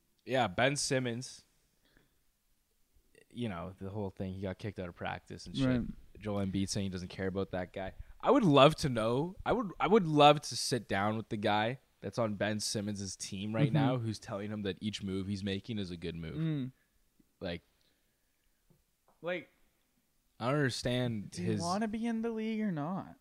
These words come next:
Speaker 2: Like, he's going overseas. That's what's gonna happen.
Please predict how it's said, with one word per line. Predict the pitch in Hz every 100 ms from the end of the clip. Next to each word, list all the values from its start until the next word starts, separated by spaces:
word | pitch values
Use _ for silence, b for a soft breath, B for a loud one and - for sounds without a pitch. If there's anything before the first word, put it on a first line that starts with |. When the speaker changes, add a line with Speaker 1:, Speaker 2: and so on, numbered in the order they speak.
| -
Speaker 2:
Like, | 143 139 147 b b b b b b _ _ _ _ _ _ _ -
he's | 180
going | 196 226 226 185 - _ -
overseas. | 156 165 156 - 139 120 65 - - _ -
That's | -
what's | 143
gonna | 151 147
happen. | 131 117 - 143